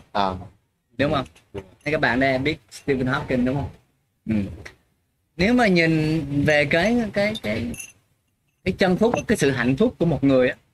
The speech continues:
Speaker 2: thì Stephen Hawking không có gì cái đó mà, mà không có. Người sáng tạo, ông là một người là vĩ đại luôn trong nhân loại, mà ông không có, coi như là lấy cái, à, tôi bệnh tật rồi tôi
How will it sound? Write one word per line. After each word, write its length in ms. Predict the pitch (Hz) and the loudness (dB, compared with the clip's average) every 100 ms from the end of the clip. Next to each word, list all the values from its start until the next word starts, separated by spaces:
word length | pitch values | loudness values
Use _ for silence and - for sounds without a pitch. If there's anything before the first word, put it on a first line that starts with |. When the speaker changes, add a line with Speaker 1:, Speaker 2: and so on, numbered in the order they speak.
| _ - - _ _ - | _ -20 -20 _ _ -4
Speaker 2:
thì 100 | 139 | 0
Stephen 320 | - 196 196 | 2 2 2
Hawking 380 | 175 220 202 185 | 0 0 0 2
không 180 | 180 185 | 0 0
có 200 | 214 220 - - _ _ _ _ _ _ _ _ _ _ - | -2 -4 -8 -12 _ _ _ _ _ _ _ _ _ _ -4
gì 260 | 135 151 143 | 0 2 2
cái 80 | 170 | 2
đó 160 | 202 | 2
mà, 380 | 214 135 117 113 117 - | 2 0 -2 -4 -8 -4
mà 140 | 113 | -4
không 260 | 113 165 165 | -2 -4 -4
có. 300 | 156 190 - - _ _ _ _ _ - _ _ _ _ _ - | -2 -4 -4 -12 _ _ _ _ _ -20 _ _ _ _ _ -6
Người 340 | 123 120 110 110 - _ _ _ _ _ _ | 0 0 0 -6 -14 _ _ _ _ _ _
sáng 300 | - 160 226 | -2 0 0
tạo, 300 | - 107 120 | 0 0 2
ông 140 | 127 160 | 0 0
là 60 | |
một 100 | 139 120 | -2 0
người 140 | 120 | 0
là 160 | 110 110 107 _ _ _ - | -2 -8 -14 _ _ _ -2
vĩ 160 | 135 | 2
đại 260 | 220 - 156 | 2 2 2
luôn 200 | 175 147 - _ - | 0 -2 -8 _ -6
trong 140 | 165 | -4
nhân 160 | 156 147 | -4 -2
loại, 260 | 117 110 107 - | -2 -4 -8 -10
mà 100 | 160 | -8
ông 160 | 165 180 | -6 -6
không 160 | 135 - | -8 -4
có, 180 | 123 123 _ _ _ _ - | -4 -4 _ _ _ _ -4
coi 140 | 147 | -2
như 120 | 185 | -2
là 160 | - 71 - 143 | -4 -10 -14 -8
lấy 200 | 175 - | -6 -4
cái, 120 | - - | -6 -6
à, 240 | - 139 151 | -4 -4 0
tôi 120 | 170 | 0
bệnh 180 | 127 123 | 0 0
tật 200 | 113 - | -2 0
rồi 120 | 123 | -2
tôi 200 | 151 156 | 0 -4